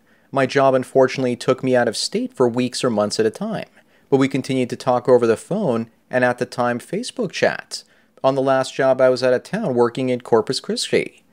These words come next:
I'd given my two weeks notice so I would actually find a permanent job to be with her. I started to make plans about getting back home when she tells me that she's pregnant, and it was with her ex. While I was in Corpus Christi, she had lost her grandmother.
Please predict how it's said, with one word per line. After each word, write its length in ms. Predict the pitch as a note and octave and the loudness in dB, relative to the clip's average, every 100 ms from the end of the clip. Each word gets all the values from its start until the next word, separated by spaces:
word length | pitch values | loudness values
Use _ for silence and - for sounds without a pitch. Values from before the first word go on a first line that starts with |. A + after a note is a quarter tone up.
| _ _ | _ _
I'd 200 | B2+ B2+ | 0 0
given 240 | C3+ C3 | 0 0
my 160 | B2+ B2 | 2 0
two 240 | - C#3 | -2 -4
weeks 260 | C3 C3 - | -2 -2 -4
notice 380 | A#2 A#3 D3+ - | -6 -2 -2 0
so 160 | C3 | 2
I 120 | B2 A#2+ | 2 4
would 160 | B2 | 4
actually 440 | A#2 A2+ - C3 A#2 | 4 0 -2 -2 -4
find 320 | - A#2 A2 | -2 -2 -2
a 40 | |
permanent 440 | - F#3 A#3+ C#3 G#2+ | -4 -8 -4 -4 -2
job 320 | A#2+ A2 - | -2 -2 -2
to 80 | C3 | -8
be 160 | E3 | -6
with 180 | C4 C4+ | -10 0
her. 240 | G2+ - - _ _ _ - | 0 0 -8 _ _ _ -8
I 120 | C3+ | -6
started 340 | - C#3+ C#3 | 2 2 2
to 80 | C3+ | 0
make 240 | C3 C3 | -2 -2
plans 320 | - C3+ B2+ B2 | -2 -2 -2 2
about 240 | B2 B2 | 2 4
getting 260 | C3 B2 G#2+ | 2 -2 0
back 300 | B2 A#2+ - | 0 0 -6
home 460 | F#3+ A3+ A#2+ A#2+ - _ _ | -8 -2 -2 -2 -8 _ _
when 140 | C3 B2+ | 0 0
she 280 | - C3 | 0 -4
tells 400 | A#2+ - G3 A#3+ | -6 -8 -6 -4
me 160 | C3 B2 | -2 0
that 140 | A#2 | -2
she's 260 | - A#2 A#2 | -4 -6 -6
pregnant, 760 | - F3 C4 F#3 F2+ - - - _ _ | -6 -6 -4 -4 -4 -4 -14 -14 _ _
and 140 | C3 | 2
it 40 | C3 | 2
was 220 | C3+ - | 2 0
with 200 | A#2 - | 0 0
her 140 | C3+ | -4
ex. 520 | A3 G3 - - - - _ _ _ | -4 -8 -6 -6 -6 -8 _ _ _
While 200 | B2+ C3+ | 0 2
I 80 | C#3 | 4
was 220 | C#3 C3 | 2 0
in 80 | C3 | -6
Corpus 400 | - C3+ B2+ A2 | -2 -2 0 -8
Christi, 420 | - F3 B3 - | -6 -8 -6 -8
she 200 | A#2 B2 | -4 -4
had 220 | A2+ A2+ | -2 -4
lost 340 | A#2 A2 A2 - | -2 -2 -2 -6
her 60 | |
grandmother. 800 | A2 A2+ F3+ A3+ B2 A2 G#2+ G#2+ | -8 -8 -6 -2 0 2 2 0